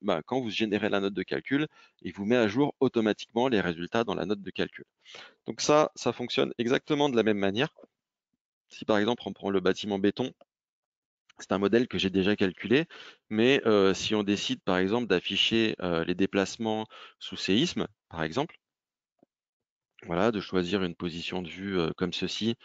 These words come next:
euh, et de mémoriser la vue, bah, automatiquement, elle va apparaître en bas et libre à moi derrière de la renommer et d'appeler ça, euh, déplacement, euh, euh,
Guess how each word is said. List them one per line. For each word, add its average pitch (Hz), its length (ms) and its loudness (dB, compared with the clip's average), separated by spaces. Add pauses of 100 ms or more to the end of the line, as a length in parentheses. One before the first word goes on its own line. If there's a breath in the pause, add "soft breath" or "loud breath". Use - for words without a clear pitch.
(580 loud breath)
euh, 80 480 0
et 110 120 4
de 104 120 4
mémoriser 98 500 4
la 92 120 4
vue, 127 240 -2 (340 loud breath)
bah, 98 100 2
automatiquement, 110 640 0
elle 143 80 4
va 101 100 2
apparaître 95 440 0
en 90 80 0
bas 95 280 2 (260 loud breath)
et 98 160 2
libre 95 260 -2
à 82 60 0
moi 110 240 2
derrière 95 380 2
de 110 80 0
la 87 120 0
renommer 90 600 0 (320 loud breath)
et 98 200 0
d'appeler 80 300 -6
ça, 101 400 -2
euh, 76 220 -6
déplacement, 85 920 -8
euh, 69 40 -18 (1080)
euh, 69 340 -6